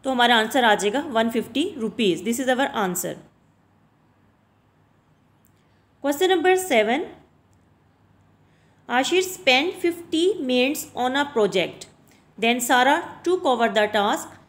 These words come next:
and completed the project in fifty-five minutes fifteen seconds। How much total time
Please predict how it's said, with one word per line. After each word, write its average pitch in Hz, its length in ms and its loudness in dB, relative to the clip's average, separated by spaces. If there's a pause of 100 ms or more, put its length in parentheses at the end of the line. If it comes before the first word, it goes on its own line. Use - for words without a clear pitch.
(280)
and 339 280 0
completed 277 560 0
the 349 120 2
project 233 580 0
in 247 120 -4
fifty-five 302 720 -2
minutes 226 400 -2 (120)
fifteen 277 440 -2
seconds। 202 560 -2 (840)
How 294 200 4
much 403 240 2
total 254 400 2
time 262 260 2